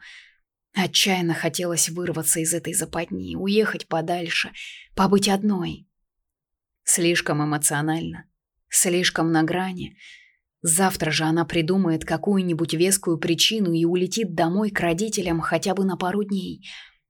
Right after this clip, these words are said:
Ей физически нужно оказаться там, где спокойно, где её дом,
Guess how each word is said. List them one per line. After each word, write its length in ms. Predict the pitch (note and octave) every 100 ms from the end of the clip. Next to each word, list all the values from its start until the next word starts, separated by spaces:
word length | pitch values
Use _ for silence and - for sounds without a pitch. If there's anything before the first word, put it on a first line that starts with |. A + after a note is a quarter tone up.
| _ _
Ей 280 | F#3+ F3 E3
физически 720 | F3 E3 D#3+ F3 E3+ D3 -
нужно 380 | D3+ D#3 D#3+ D3
оказаться 560 | D#3 D3+ E3+ E3 -
там, 300 | C3+ F#3 F3+
где 200 | E3 D#3+
спокойно, 720 | D3+ - E3+ - E3+ D3 C#3 - _ _ -
где 260 | F3+ E3+
её 320 | F3 E3+ D#3
дом, 380 | F3+ D3+ F#3 F#3+